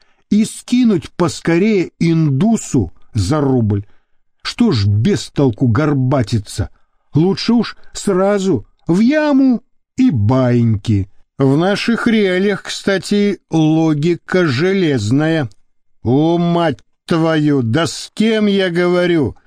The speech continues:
Заметался по гребню и, развернувшись, накатил, подпихивая очкастого Ермо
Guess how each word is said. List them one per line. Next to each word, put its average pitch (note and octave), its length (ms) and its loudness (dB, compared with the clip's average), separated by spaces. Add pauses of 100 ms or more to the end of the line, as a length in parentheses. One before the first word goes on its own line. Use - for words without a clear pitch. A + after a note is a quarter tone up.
(360)
Заметался C3 760 0
по C#3 160 0
гребню E3+ 540 0
и, - 20 0
развернувшись, D3 880 -2
накатил, E3 800 0
подпихивая D3+ 880 -2 (140)
очкастого D3 800 -2
Ермо D#3 600 0